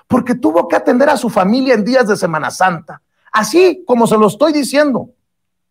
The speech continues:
Nos citó a las siete de la mañana, pidió que pusieran el ayuno a mi papá desde una noche anterior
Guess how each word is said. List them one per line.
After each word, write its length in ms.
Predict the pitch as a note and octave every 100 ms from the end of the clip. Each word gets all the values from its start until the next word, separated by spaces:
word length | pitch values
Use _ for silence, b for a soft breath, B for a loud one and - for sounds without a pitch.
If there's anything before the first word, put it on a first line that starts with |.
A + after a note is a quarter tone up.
| _ _ _ _
Nos 240 | E3+ G3+
citó 280 | G#3+ G#3+ B3+
a 60 | D4
las 240 | C#4 -
siete 320 | - D#4 D#4+
de 80 | D#4
la 80 | B3
mañana, 580 | G3 D#3 C#3 C#3+ B3 - _ _ _ _ _ _ _ _ _ _ _ _ _ _ _ _ _ _ _
pidió 400 | - G#3+ G3+ C#4+
que 100 | D#4+
pusieran 420 | B3+ A3+ A#3 C4+ B3
el 60 |
ayuno 260 | F#3+ F3+ B3+
a 20 |
mi 120 | A#3
papá 300 | F#3+ D#3+ A#3
desde 200 | C4 G#3
una 140 | B3 A#3+
noche 220 | A#3+ A#3+
anterior 580 | A3+ F#3 A#3+ C#4 -